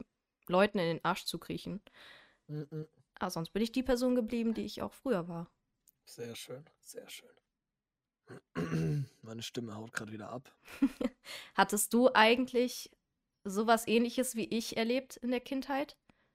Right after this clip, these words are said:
Speaker 2: <clears throat> Okay, also wir schweifen jetzt, mm, so wie ich das richtig verstanden hab, auf mich um.
Speaker 1: Genau.
Speaker 2: Ähm,
Speaker 1: <laughs>
Speaker 2: tatsächlich, tatsächlich muss ich sagen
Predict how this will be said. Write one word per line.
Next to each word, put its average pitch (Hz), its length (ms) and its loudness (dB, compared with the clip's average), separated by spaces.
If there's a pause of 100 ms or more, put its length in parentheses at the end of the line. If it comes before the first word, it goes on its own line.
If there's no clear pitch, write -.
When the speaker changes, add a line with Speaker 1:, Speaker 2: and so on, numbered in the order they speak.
(800)
Speaker 2:
<clears throat> 139 460 -4 (100)
Okay, 113 300 -2
also 110 380 -6
wir 104 80 -10
schweifen 117 360 -6
jetzt, - 240 -8 (300)
mm, 113 320 -16
so 110 140 -10
wie 110 40 -8
ich 107 80 -8
das - 200 -8
richtig - 180 -12
verstanden - 320 -8
hab, - 80 -12 (120)
auf - 160 -14
mich 139 220 -4
um. 135 180 -2 (420)
Speaker 1:
Genau. 123 400 2
Speaker 2:
Ähm, - 0 -
Speaker 1:
<laughs> 113 340 8
Speaker 2:
tatsächlich, 160 800 6
tatsächlich 139 600 0 (640)
muss 147 280 0
ich 156 120 -4
sagen 127 420 0